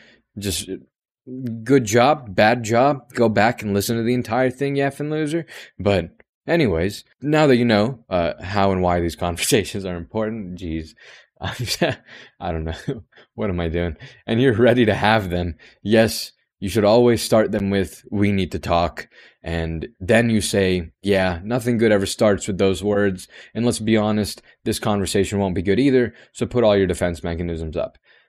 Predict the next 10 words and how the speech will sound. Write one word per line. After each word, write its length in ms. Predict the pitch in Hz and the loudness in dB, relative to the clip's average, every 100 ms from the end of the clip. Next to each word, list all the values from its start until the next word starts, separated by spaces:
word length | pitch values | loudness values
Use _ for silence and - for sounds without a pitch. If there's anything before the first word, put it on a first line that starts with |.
| _ | _
Uh, 140 | 85 76 | -10 -2
I 80 | 101 | 0
recently 440 | 110 127 123 113 | 2 2 0 -2
had 280 | 113 113 98 | 0 0 0
two 200 | 123 123 | -2 0
uncomfortable 500 | 117 117 113 107 104 | -2 -4 -4 -4 -6
conversations 680 | 107 104 95 110 107 107 98 | -4 -4 -2 -2 -2 -2 -4
in 100 | 98 | -2
my 180 | 113 | -2
life, 360 | 123 120 120 - | 0 0 0 -4